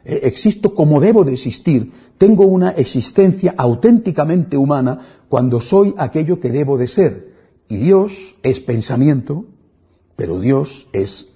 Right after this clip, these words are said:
amor. Por lo tanto, yo, si amo, existo.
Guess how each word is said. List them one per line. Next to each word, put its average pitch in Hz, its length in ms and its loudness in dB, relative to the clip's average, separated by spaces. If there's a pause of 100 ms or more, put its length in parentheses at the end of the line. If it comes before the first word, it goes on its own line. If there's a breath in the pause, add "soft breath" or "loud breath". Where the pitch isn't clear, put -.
(120)
amor. - 360 -10 (840 soft breath)
Por 107 160 2
lo 104 120 2
tanto, 113 440 -2 (480 soft breath)
yo, 113 400 0 (920)
si - 400 0
amo, 269 480 0 (300)
existo. - 720 -6